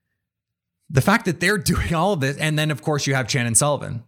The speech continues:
who played, again, re-, he is, he is having quietly a very good season from the slot. Had the one penalty in, uh, uh,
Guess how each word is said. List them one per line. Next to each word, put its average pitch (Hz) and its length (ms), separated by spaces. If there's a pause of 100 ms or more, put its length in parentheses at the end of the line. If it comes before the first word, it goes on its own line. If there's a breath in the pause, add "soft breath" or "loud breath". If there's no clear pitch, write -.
(340)
who 131 100
played, 131 460
again, 120 600
re-, 117 460
he 151 160
is, 135 180
he 143 220
is 139 140
having 127 320
quietly 117 560
a 104 40
very 117 300
good 104 220
season 101 320
from 95 180
the 95 60
slot. - 340
Had 120 220
the 110 80
one 135 280
penalty 127 640 (760 loud breath)
in, 123 420 (180)
uh, - 20
uh, 117 760